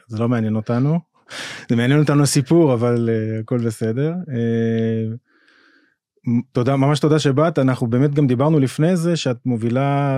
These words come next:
אה, מה שאת מתמחת בו בגיוס בהייטק, זה באמת, אה, גם סיניורים וגם, אה, פאונדרים,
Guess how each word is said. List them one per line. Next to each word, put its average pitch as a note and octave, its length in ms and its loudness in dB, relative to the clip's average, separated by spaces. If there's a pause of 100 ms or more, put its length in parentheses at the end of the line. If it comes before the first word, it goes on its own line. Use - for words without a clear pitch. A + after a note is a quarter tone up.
(100)
אה, A#2 260 -4
מה B2+ 240 0
שאת C3 260 -4
מתמחת B2+ 480 0
בו C#3 140 0
בגיוס B2 320 0
בהייטק, C3+ 460 -2
זה A#2 240 -4
באמת, A#2 480 -4
אה, A2+ 360 -4 (560)
גם B2+ 300 0
סיניורים D3 680 2
וגם, A#2+ 440 0
אה, A2 680 -4 (760)
פאונדרים, C#3 760 2